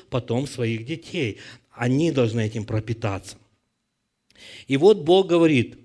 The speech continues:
что Он поставил эти заветы, чтобы грядущий род, дети, которые родятся, они возвещали своим детям. Что возвещать? Седьмой стих. «Возлагать надежду свою на Бога и не забывать дел Божьих,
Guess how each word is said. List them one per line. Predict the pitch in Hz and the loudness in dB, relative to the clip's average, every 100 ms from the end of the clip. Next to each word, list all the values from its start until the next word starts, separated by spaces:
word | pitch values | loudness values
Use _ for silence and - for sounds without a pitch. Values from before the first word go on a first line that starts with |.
| _ | _
что | - 165 | -2 -2
Он | 180 | 0
поставил | 160 135 165 160 | -2 0 2 4
эти | 147 143 | 2 0
заветы, | 117 135 202 214 139 | 0 4 4 4 0
чтобы | - 147 147 - - - - - | 0 2 2 2 -12 -20 -20 -2
грядущий | 131 147 175 247 - 226 | 4 4 6 2 4 4
род, | 196 196 151 120 - - _ _ - | 8 8 8 4 -2 -16 _ _ -2
дети, | 156 214 202 | 0 0 0
которые | 190 196 185 | 2 2 4
родятся, | 175 156 190 190 160 | 2 2 2 2 0
они | 156 | 0
возвещали | 160 151 151 185 175 | 0 0 -2 0 0
своим | 156 - 175 170 139 | -2 0 0 0 0
детям. | 147 156 - 101 - _ _ - _ _ - | 4 4 4 -6 -12 _ _ -20 _ _ -16
Что | - - 202 | 2 6 6
возвещать? | 170 120 120 127 107 | 6 2 -2 0 0
Седьмой | 131 123 127 | -4 -4 -2
стих. | 110 117 92 95 | -2 -6 -6 0
«Возлагать | 139 147 170 180 175 | 2 4 4 4 2
надежду | 165 156 202 202 185 | 0 2 4 4 0
свою | 143 175 170 | 0 2 2
на | 160 | 2
Бога | 143 143 113 98 - - - - | 4 4 2 -6 -12 -20 -20 -6
и | 160 | -2
не | 170 151 | 2 2
забывать | 127 143 151 175 190 - 139 | 2 2 4 4 2 -4 -6
дел | 123 160 175 | 4 6 6
Божьих, | 131 120 165 143 107 | 2 4 6 6 2